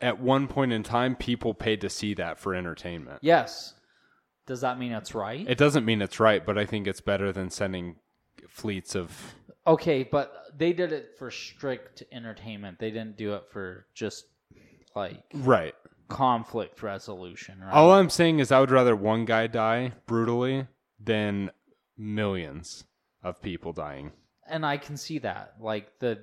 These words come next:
Speaker 2: the needs of the many outweigh the needs of the few.
Speaker 1: Yeah.
Speaker 2: Like, I, I, I, I completely understand that, and to an extent, I'd agree.
Speaker 1: Yeah.
Speaker 2: And I, with what you're suggesting,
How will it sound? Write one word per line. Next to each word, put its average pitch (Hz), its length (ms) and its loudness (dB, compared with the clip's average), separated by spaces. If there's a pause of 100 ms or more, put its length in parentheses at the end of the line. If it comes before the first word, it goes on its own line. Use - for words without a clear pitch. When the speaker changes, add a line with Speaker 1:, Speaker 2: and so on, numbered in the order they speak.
(140)
Speaker 2:
the 127 120 -2
needs 135 300 -6
of 117 180 -2
the 117 160 -6
many 117 440 -8
outweigh 107 560 -6
the 104 160 -10
needs 104 320 -14
of 113 120 -8
the 101 140 -10
few. - 260 -12 (400)
Speaker 1:
Yeah. 92 220 -6 (340)
Speaker 2:
Like, 117 240 -2
I, 131 160 -2
I, 127 320 0 (220)
I, - 40 -10 (240)
I 123 40 -2
completely 127 680 -6
understand 107 680 -10
that, 107 240 -16 (100)
and 120 180 -16
to 131 120 -10
an 113 220 -10
extent, 110 440 -14
I'd 107 180 -12
agree. 104 500 -10 (140)
Speaker 1:
Yeah. 101 200 -4 (1500)
Speaker 2:
And 143 240 -10
I, 113 220 -16 (960)
with 143 220 -12
what 143 160 -6
you're 131 100 -10
suggesting, 139 800 -12